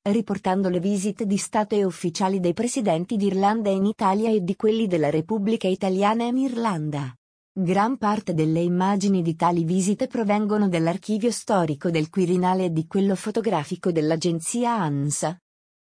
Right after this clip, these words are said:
La location. Analogamente alle ville costruite sulle rive del Brent, la dimora, Lucan House, è circondata da un ampio parco con numerosi reperti storico-architettonici.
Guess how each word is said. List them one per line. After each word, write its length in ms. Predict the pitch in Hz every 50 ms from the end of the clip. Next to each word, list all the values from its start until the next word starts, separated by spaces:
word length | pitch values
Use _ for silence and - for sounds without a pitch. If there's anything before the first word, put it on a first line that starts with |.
| _ - 226
La 180 | 208 208 214
location. 840 | 214 226 254 - 233 190 160 - - - - - 160 143 143 139 139 139 _ _ _ _ _ _ _ _ _ _ _ _
Analogamente 880 | - 208 214 214 220 214 208 208 196 208 214 220 190 151 139 131 - 214
alle 200 | 185 175 170 175
ville 320 | 160 160 190 190 190 185 170
costruite 640 | - 220 196 - - - 208 208 214 214 - 214 196
sulle 280 | - - 185 165 165 170
rive 260 | 180 202 208 196 196
del 160 | 175 165 156
Brent, 600 | 151 170 180 190 185 156 139 139 - - 139 131 127 _ _ _ - 185
la 200 | 185 190 202 208
dimora, 480 | 196 240 247 240 180 156 147 143 139 131 - _ _ - 208
Lucan 340 | 190 185 175 170 - 214 208
House, 680 | 202 180 165 156 151 151 156 - - - 214 214 208 _ _ _
è 140 | - 190 185
circondata 720 | - - 180 165 - 170 165 165 165 175 185 190 196 202
da 100 | 185 180
un 140 | 175 180 180
ampio 280 | 180 202 208 - 262 247
parco 380 | - 208 202 214 - - 208
con 240 | 202 - 202 202 202
numerosi 540 | 202 196 196 190 190 208 214 226 - - 233
reperti 480 | 196 196 160 185 190 196 202 - -
storico-architettonici. 1600 | 196 - - - 220 208 202 214 - 220 208 214 214 208 - 233 196 208 214 - - 254 233 190 160 151 143 - - 165 147